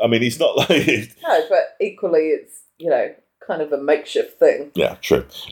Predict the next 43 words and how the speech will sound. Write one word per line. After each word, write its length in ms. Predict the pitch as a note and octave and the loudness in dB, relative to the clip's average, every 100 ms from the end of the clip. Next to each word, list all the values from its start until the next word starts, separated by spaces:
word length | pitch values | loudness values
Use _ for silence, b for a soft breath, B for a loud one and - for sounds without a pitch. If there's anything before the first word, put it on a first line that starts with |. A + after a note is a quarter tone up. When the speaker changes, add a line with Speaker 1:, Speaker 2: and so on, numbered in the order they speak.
| - | -2
Speaker 1:
Um, 160 | C3 | -2
so 160 | B2 D3 | 0 2
we 80 | D3 | 2
see 260 | E3+ E3+ B2+ | 2 0 0
Deke 340 | C#3 B2 - | -2 -2 0
watching 460 | A#2+ - A#2+ A2 G2 | -2 0 -2 -2 -6
the 100 | G2+ | -2
team 360 | A2+ G2+ G2 F#2 | 0 0 -2 2
argue. 560 | F2+ F#2+ F2 G2 A2 - | 2 2 0 -8 -8 -12
Yo-Yo 440 | G2 C#3 C3+ B2+ | 0 2 4 2
grabs 320 | A#2+ A#2+ G2 - | 2 2 0 -4
the 80 | |
centipede 540 | G2+ G2+ F#2 F#2 F#2 E2 | -2 -2 -2 -4 -4 -4
juice 400 | F2 F2 G#2 - - | -6 -6 -6 -8 -8
and 160 | G2 | -4
basically 420 | F#2+ F#2+ F#2+ F#2 | 0 0 -4 -8
is 100 | F2+ G2 | -4 -4
like, 160 | - | 0
"Don't 200 | G#2 F#2 | 0 2
make 200 | F#2 - | 0 -2
me 80 | F2 | -4
the 80 | E2+ | -2
bad 200 | E2+ - | -2 -4
guy." 220 | E2 D#2 - b b b b _ G#2 | -4 -4 -6 b b b b _ 0
Um, 300 | G2 F#2+ F#2 b b | 2 0 -2 b b
she 140 | - G#2+ | -6 0
says 220 | C#3 A#2 | 0 2
that 80 | A#2+ | 2
she's 260 | - A2 | 2 2
alone. 600 | A2 G2 F#2+ F#2+ F2+ F2+ | 4 4 4 2 -2 -6
She's 300 | F2+ G#2+ F#2+ | -6 -2 -2
the 120 | G2+ G2 | 2 2
only 120 | F#2+ | 4
one 120 | F2+ | 2
who 160 | F#2 F2 | 2 0
understands 560 | E2+ - F2+ E2+ D#2+ | -4 -2 -2 -2 -8
the 60 | - | -10
sort 220 | - F2 | -8 -6
of 140 | F2 - _ _ _ - | -8 -12 _ _ _ -8
how 200 | - F#2 | -2 0
bad 300 | G2+ F#2 - | 2 2 2
things 340 | G2 E2+ D#2+ | 0 -2 -2
are. 340 | D#2+ D2+ G2 | -2 0 -2